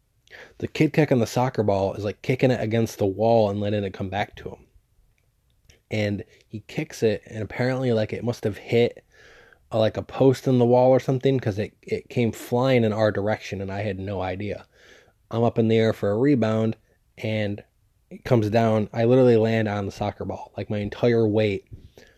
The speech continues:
of my left foot lands on the soccer ball.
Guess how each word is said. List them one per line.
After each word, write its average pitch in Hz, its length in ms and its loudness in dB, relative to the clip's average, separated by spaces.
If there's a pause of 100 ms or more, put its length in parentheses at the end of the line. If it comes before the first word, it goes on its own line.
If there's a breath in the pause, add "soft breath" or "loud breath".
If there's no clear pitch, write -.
(280 loud breath)
of 104 160 -4
my 98 400 -4
left 110 320 -4
foot - 420 -4 (540)
lands 107 320 -4
on 98 100 -6
the 101 80 -12
soccer 101 340 -6
ball. - 280 -16